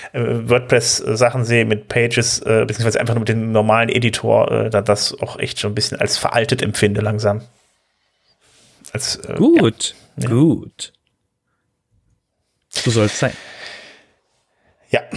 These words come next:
Speaker 1: und Wix taucht hier auch noch auf in der Liste, das wunderte mich jetzt ein bisschen, aber, äh, das, äh, so, ja.
Speaker 2: Ja, wie gesagt, das, das war ja der Punkt. Äh, ähm, ähm, Wix, ähm, hat quasi nicht den Marktanteil-Sprung hingelegt, den Shopify hingelegt hat. Das heißt, der Marktanteil,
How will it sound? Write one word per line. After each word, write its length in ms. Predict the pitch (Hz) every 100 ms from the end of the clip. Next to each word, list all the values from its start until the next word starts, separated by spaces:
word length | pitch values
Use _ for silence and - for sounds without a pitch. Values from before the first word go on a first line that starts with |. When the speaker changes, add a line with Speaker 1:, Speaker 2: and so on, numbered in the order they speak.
| - 135
Speaker 1:
und 180 | 151 139
Wix 220 | 151 -
taucht 320 | - 143 127 -
hier 160 | 127
auch 100 | 117
noch 120 | 120
auf 200 | 104 110
in 60 | 117
der 100 | 110
Liste, 220 | 107 -
das 180 | 110 -
wunderte 300 | 113 104 107
mich 160 | 104 101
jetzt 160 | 101
ein 100 | 107
bisschen, 380 | 113 107 - 107
aber, 500 | 110 113 117 110 107
äh, 60 | 107
das, 300 | 101 - -
äh, 300 | - 107 107
so, 120 | 117 - - _ _ _
ja. 200 | 95 90 - - - - - - - - - - - _ _ _ _ _ _ _ _ - -
Speaker 2:
Ja, 200 | - 135
wie 60 | 156
gesagt, 160 | 170
das, 180 | 165 -
das 180 | 165 160
war 80 | 160
ja 60 |
der 100 | 156
Punkt. 300 | 147 165 143
Äh, 200 | - 131 -
ähm, 220 | 123 120
ähm, 280 | 113 117 110 -
Wix, 560 | 120 151 - - - -
ähm, 460 | 131 131 135 131 - - - _ _
hat 280 | - 151 -
quasi 400 | 143 143 135 135
nicht 340 | 143 - -
den 160 | 151 135
Marktanteil-Sprung 1500 | 127 156 - 151 - 147 139 139 139 131 - - - 143
hingelegt, 800 | 139 170 151 131 127 135 - -
den 160 | 127 123
Shopify 520 | - 175 156 123 110
hingelegt 360 | 107 104 90 120
hat. 80 |
Das 120 | 110 120
heißt, 260 | 123 -
der 120 | 120 113
Marktanteil, 680 | 120 151 156 147 139 131